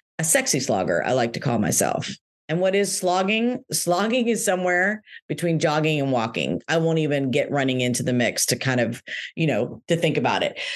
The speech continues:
So I used to run a little bit more when I was younger, but as I've gotten older, my pace has definitely morphed into a slog. So if you can relate to that, super. At the end of this podcast, we're gonna talk a little bit about what you can do about that.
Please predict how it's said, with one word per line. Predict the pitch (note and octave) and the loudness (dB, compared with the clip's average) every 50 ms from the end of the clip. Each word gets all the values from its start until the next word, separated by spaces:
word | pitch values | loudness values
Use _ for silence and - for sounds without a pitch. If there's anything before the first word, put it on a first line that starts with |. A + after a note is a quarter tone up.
| - - | -10 -6
So | - - - G3+ G3 | -2 2 2 2 4
I | F#3 F#3 G#3+ | 2 2 0
used | A#3 A#3+ C#4+ F#4 F#4 - - | 0 0 0 0 0 0 0
to | C#4+ G#3 | 0 0
run | D#3+ D#3+ D3+ C#3 C#3 C#3 | 0 0 0 0 0 0
a | C3+ | 0
little | C3+ C#3 B2 A2+ | 2 2 2 2
bit | A#2 A#2+ - A#2+ | 0 0 0 0
more | B2+ B2 B2 B2 B2 | 0 0 2 2 2
when | B2 A#2+ | 2 2
I | A#2 | 2
was | A#2 A#2 A#2 | 2 2 2
younger, | B2+ A#2 A#2 G#2+ G#2 A2 A2 | 2 0 2 0 0 0 0
but | B2 C3 C3+ | 0 2 2
as | C3+ C#3 B2 | 2 2 2
I've | C#3+ C3 C3 A2+ | 2 0 0 0
gotten | C#3 A#2 F#2+ F2+ | -2 -2 -2 -2
older, | - F#2 C3+ - C3 A#2+ A#2 A#2 A#2 A#2+ B2 - - _ _ - | -2 0 0 2 2 2 2 2 2 0 -2 -4 -8 _ _ -2
my | C#3 B2+ A#2+ | 0 0 0
pace | - - D3+ C#3 D3 C#3 C3 C3 - B2+ | -2 -2 -2 0 0 0 2 0 0 0
has | A#2 A2 | 0 0
definitely | - C3 A#2 A#2 - A#2 A#2 A#2 A2+ A2+ A#2 B2 C#3 E3 - _ _ _ _ _ _ _ _ _ _ C#3 | 0 0 0 0 0 0 0 2 2 2 0 0 -2 -4 -6 _ _ _ _ _ _ _ _ _ _ -2
morphed | C#3+ C#3 B2+ A#2+ A#2+ B2 - | 0 2 2 0 -2 -2 0
into | B2 A#2+ A2 - A#2+ G#2 | 0 0 2 2 0 2
a | G#2+ | 2
slog. | - - - G#2+ G#2 E2+ - - - - - - | 2 2 2 2 2 2 0 0 -2 -4 -2 -2
So | - C#3 A#2+ A#2 | 0 2 2 2
if | - - A#2+ C3 | 2 0 0 0
you | D3+ D3 | 0 0
can | - D#3+ E3 | 2 2 2
relate | D#3+ D#3+ D#3 C#3+ C#3 C#3 | 2 2 2 2 0 0
to | E3 | 0
that, | C3+ B2+ A#2+ B2 C3+ - - - - - - | 0 2 2 0 0 -2 -4 -10 -18 -8 0
super. | - - - E3 - - - - - D#3+ D#3+ - _ | 2 4 4 4 2 2 0 0 0 -4 -8 -10 _
At | - C#3+ C3+ | -6 -2 -2
the | C#3 A2+ B2 | 0 0 2
end | D#3 E3+ | 2 2
of | E3+ D#3 | 2 2
this | C#3+ D3+ D3 D3 - - - | 2 2 2 2 2 0 0
podcast, | - - E3+ F3 F3+ E3 E3+ E3 B2+ A#2+ B2 - - | -2 -2 0 0 0 0 0 0 0 0 0 -2 -2
we're | - C#3 C3 C#3 | -2 0 0 0
gonna | C#3 C3 | 0 0
talk | B2+ D3+ C3+ C#3 C#3+ | 0 0 0 0 0
a | C3 | 0
little | C3 B2+ | 2 2
bit | B2 B2+ | 2 2
about | A#2+ B2 A#2 - - C3 | 2 2 0 0 0 0
what | C3+ A2+ F2 | 0 0 0
you | C3+ A#2+ | 0 -2
can | - A#2+ A#2 | 0 0 2
do | C3 C3 A#2+ | 2 2 2
about | G#2+ G2+ C#2+ - - | 0 0 -2 -2 -2
that. | - - - | -4 -4 -4